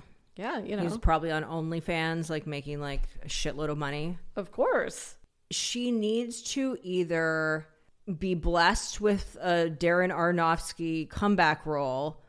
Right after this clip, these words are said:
Speaker 2: or be blessed with being let into the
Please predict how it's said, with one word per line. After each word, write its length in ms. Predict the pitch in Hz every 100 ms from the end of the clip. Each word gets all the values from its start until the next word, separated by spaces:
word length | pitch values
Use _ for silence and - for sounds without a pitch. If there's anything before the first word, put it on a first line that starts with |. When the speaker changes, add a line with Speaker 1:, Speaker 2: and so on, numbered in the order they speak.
| _ _
Speaker 2:
or 240 | 196 226
be 240 | 233 240 247
blessed 800 | 190 185 180 180 - - - - _ _
with 560 | 180 170 165 160 - - - 190 165 160 -
being 300 | 185 180 175
let 340 | 175 175 180 -
into 580 | 175 175 - 190 175
the 640 | 160 165 165 165 160 160